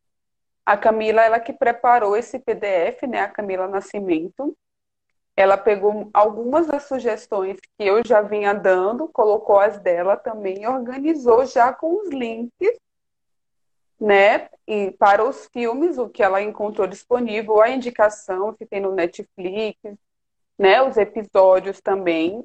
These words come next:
Então, a gente separou alguns filmes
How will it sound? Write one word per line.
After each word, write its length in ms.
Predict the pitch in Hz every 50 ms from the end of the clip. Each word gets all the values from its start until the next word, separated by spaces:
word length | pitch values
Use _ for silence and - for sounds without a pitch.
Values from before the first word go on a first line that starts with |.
| _ _
Então, 300 | - 202 - - 196 190
a 60 | 196 208
gente 200 | 202 220 214 -
separou 540 | - - 220 202 - - 214 208 202 196 196
alguns 460 | 190 196 202 220 254 302 349 - - _ -
filmes 680 | 269 269 269 262 254 254 247 247 254 247 247 247 240